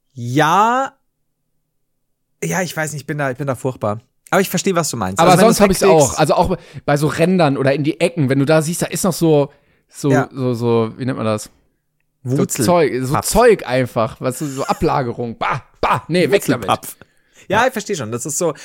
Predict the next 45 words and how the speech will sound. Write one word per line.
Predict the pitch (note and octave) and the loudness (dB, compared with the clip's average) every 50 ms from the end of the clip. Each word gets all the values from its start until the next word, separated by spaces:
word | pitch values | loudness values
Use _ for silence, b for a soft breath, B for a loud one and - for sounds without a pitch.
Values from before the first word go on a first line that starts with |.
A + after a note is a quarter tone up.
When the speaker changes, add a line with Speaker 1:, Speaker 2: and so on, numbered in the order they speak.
| B B | B B
Speaker 1:
ich, | C#3 C3 - | -10 -10 -6
ich, | - F3+ E3 - - | -4 -6 -6 -6 -8
ich, | D3 - - - _ - - D3 - _ - - | -12 -14 -14 -18 _ -18 -18 -18 -18 _ -14 -8
also | - F3 E3 - - _ _ - | -8 -6 -6 -6 -8 _ _ -6
mit | F3 E3 D3+ | -4 -4 -2
mir | F#3+ B3+ | -2 -2
kann | B3+ - A3 | -2 -2 -2
man | G3 F3+ | -4 -2
auch | D3+ D3+ C3 | -4 -4 -6
super, | - - G#3+ G3 A#3 A3 A3 G#3+ B B B B B B _ | -4 -4 -4 -2 -2 -4 -4 -6 B B B B B B _
ich | - - - | -6 -4 -2
bin | - - | 0 0
auch | G3 G3+ - - | 0 -2 -2 -6
ewig | - A3+ G#3 - - | -6 -6 -4 -2 -2
lang | F3+ D#3+ D3+ | -2 -2 0
bei | C#3 B2+ B2+ | 0 -2 -2
sowas, | B2+ C3 B2 A#2 A#2 - C#3 | -2 -2 -2 -4 -4 -6 -6
bin | B2+ D#3+ | -6 -6
dann | D#3+ E3 | -6 -4
pedantisch, | E3 D3 D3 D3+ F#3 G3+ A3+ A3 A3+ - B B B B B B B B B B _ _ _ _ _ _ _ | -4 -2 -2 -2 -2 -2 -4 -4 -4 -6 B B B B B B B B B B _ _ _ _ _ _ _
aber | - - F3+ F3 G3+ - | -2 -2 0 0 0 -2
es | E3+ D3+ - - | -2 -6 -4 -2
wird | F#3+ A#3+ A#3 G#3+ | -2 -2 0 2
halt | G#3 G3+ F3 | 0 2 2
dann, | G3 F3+ E3 | 2 0 0
also | F3+ D#3 E3+ | 0 -2 -2
wenn | F#3+ | -2
du's | F#3 F#3+ - | -2 -2 0
mir | F#3+ F3+ | -2 -2
gibst, | D#3+ G#3+ - - - | -2 -2 -6 -6 -6
du | |
quasi | D#3+ - F3+ E3 D#3+ | -2 -2 -2 0 0
mach | E3 F#3 F3+ | -2 -2 -2
das | - - C#3+ - | -2 -4 -2 0
sauber, | - F3 F#3 E3 D3 D3+ F#3 B3 - _ _ _ _ _ _ _ _ _ _ - | 2 2 2 2 2 0 0 -2 -6 _ _ _ _ _ _ _ _ _ _ -10
dann | D3+ D3 D#3+ D3+ | -4 -4 0 2
sag | E3+ F3 F#3 | 2 2 2
ich | F3 | 2
halt, | F3+ D3+ | 0 0
hast | D3+ C#3+ C3+ - | -2 -2 -4 -4
du | C3+ | -6
vier | - - A2+ G2 | -4 -4 -4 -4
Stunden. | - - G2+ F#2 F2 F2+ A#2 | -4 -6 -8 -8 -4 0 0
Speaker 2:
Mhm. | A2+ A#2 A#2+ C3 C#3 - | 2 2 2 0 0 0
Speaker 1:
Aber, | D#3+ F3+ F#3 F#3 F#3+ G3 | 0 2 4 4 2 2